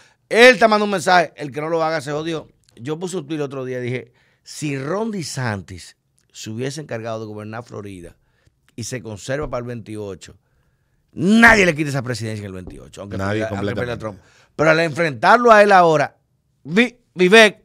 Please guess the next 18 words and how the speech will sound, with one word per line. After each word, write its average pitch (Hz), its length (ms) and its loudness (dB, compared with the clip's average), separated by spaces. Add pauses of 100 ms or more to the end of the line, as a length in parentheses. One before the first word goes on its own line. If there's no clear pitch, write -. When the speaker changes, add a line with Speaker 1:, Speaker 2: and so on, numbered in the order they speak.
Speaker 1:
le 135 160 -2
robó 131 360 -4
todo 147 140 -8
el 127 60 -6
escenario. 85 480 -12 (580)
Se 208 220 4
lo 208 160 4
comió 196 300 4
vivo. 208 280 6 (240)
Ya 190 120 4
no 233 100 8
se, 233 100 6
Ron 220 280 0
DeSantis 214 300 4
quedó 214 140 0
como 214 120 -2
un 208 60 -4
payaso. 190 520 2